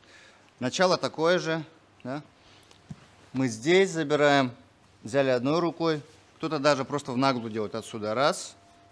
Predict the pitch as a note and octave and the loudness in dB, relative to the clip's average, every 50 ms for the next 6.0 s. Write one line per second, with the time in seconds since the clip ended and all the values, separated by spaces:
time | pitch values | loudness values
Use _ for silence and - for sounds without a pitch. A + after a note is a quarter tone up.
0 | _ - C3+ C3+ B2 A2+ B2 G#2+ A#2 A#2 G#2+ - B2 G#2+ - D#3+ F3 F#3 F#3+ F#3+ | _ -4 -4 -4 -2 -4 -6 -4 -4 -6 -6 -6 -10 -2 0 2 2 2 2 -2
1 | F#3+ - - _ _ _ _ _ - - - _ - _ - A2 G#2+ G#2+ B2 D#3+ | -4 -8 -20 _ _ _ _ _ -20 -20 -20 _ -20 _ -14 -12 -10 -6 0 2
2 | F3+ G#3 A3+ G#3+ - - C3 D3 D3+ D3+ - D3+ - - - C#3+ E3 F3 - - | 2 2 2 0 -2 -2 2 2 2 2 2 -8 -8 -6 -8 -6 -6 -6 -4 -4
3 | D#3 C3 B2+ C3 B2+ B2+ A#2+ G#2+ G2 - - - _ _ - - - - _ _ | -4 0 0 2 2 2 2 0 -2 -6 -14 -18 _ _ -20 -20 -20 -20 _ _
4 | _ _ - C3+ C#3 C#3+ C#3+ C3+ C3+ E3+ F3+ E3+ D#3+ E3 F3 E3+ - F3 E3+ D#3 | _ _ -6 -2 0 0 0 2 4 4 4 4 2 0 0 -2 -4 -6 -6 -4
5 | - D3+ D3 C#3 - C3+ C#3 - C3+ B2+ C3 A#2+ A#2+ D3+ F3 F#3+ E3 B2 - - | -2 -2 -2 -2 -2 -2 -6 -4 -4 -4 -4 -4 -2 -2 0 0 0 -2 -4 -8